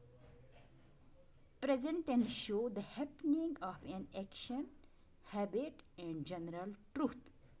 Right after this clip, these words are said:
in present time। Okay, kids, you know we have already learned three forms of the verbs। So we shall learn the usage of them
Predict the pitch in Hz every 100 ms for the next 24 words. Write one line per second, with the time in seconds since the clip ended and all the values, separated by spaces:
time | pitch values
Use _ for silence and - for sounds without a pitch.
0 | - - - 180 160 - 160 156 190 311
1 | 466 - - - - - - - 277 247
2 | 139 - - - - - - - - -
3 | - - 147 170 170 170 190 247 349 -
4 | - - - - - - - - - -
5 | - - - - - - - - 262 359
6 | 294 262 285 453 - 233 277 320 277 -
7 | 233 247 277 320 285 220 226 302 - -
8 | - 277 285 - 202 196 202 240 311 -
9 | 180 165 160 208 208 170 147 - - -
10 | - - - - - - - - - -
11 | - - 285 285 302 320 294 339 330 -
12 | 330 311 285 262 190 156 170 185 214 277
13 | 294 277 285 247 247 214 220 196 226 143